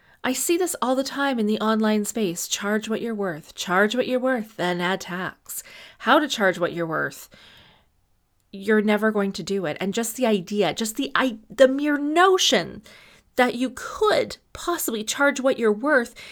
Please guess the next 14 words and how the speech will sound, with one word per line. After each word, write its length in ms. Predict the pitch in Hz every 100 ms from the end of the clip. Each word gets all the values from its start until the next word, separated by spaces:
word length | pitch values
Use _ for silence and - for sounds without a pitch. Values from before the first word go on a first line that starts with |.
| -
diminishes 680 | - 233 285 320 254 214 208
your 240 | 233 262
value 480 | 240 262 277 233 202
as 160 | 220 214
a 80 |
person 720 | 202 - - 330 311 - 170 165 - - -
to 120 | -
a 60 | 202
dollar 640 | 175 - 294 311 339 226 165
amount. 640 | 160 156 73 - - - _ _ _ _ _ _ _ _ _ _ -
I 100 | 269
think 220 | 349 381
that's 200 | 320 262
absurd. 720 | 220 - 330 330 175 107 -